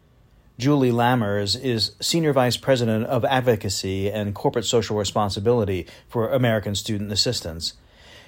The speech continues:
In her recent work, Julie is searching for new ways to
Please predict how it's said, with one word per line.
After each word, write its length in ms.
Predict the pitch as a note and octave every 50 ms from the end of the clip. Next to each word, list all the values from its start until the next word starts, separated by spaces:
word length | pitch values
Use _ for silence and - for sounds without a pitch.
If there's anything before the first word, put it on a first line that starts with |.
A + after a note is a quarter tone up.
| - -
In 80 | E3
her 140 | D#3 E3+ E3+
recent 320 | E3+ G#3+ A3+ - A#3+ G#3 D#3
work, 320 | B2 A2+ G#2 G#2+ G#2 - - - - - - -
Julie 500 | - D#3 F3 F3+ F3+ F3 E3+ E3+ D#3 D3
is 280 | C#3+ C3+ C3+ B2+ - -
searching 340 | - - G3 G3 - A3+ G3+
for 100 | - D#3
new 240 | C#3 C#3 D#3+ F#3+ G3
ways 500 | F3 D3+ C#3 A#2 G2+ F#2+ F#2+ F#2+ F#2 -
to 180 | - A#2 G#2+